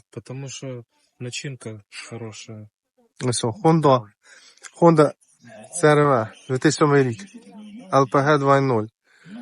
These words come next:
Speaker 2: Тридцять три тисячі. Сто тринадцять пробігу. Дивіться, яка. Так, що це у нас таке? О, Renault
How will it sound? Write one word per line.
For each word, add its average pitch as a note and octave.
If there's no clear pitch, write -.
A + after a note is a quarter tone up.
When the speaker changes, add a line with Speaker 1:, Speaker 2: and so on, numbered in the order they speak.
Speaker 2:
Тридцять D3
три C#3+
тисячі. -
Сто -
тринадцять C#3+
пробігу. A#2+
Дивіться, A#2
яка. B2
Так, C3
що F3
це E3+
у -
нас D3+
таке? B2+
О, C#3+
Renault D#3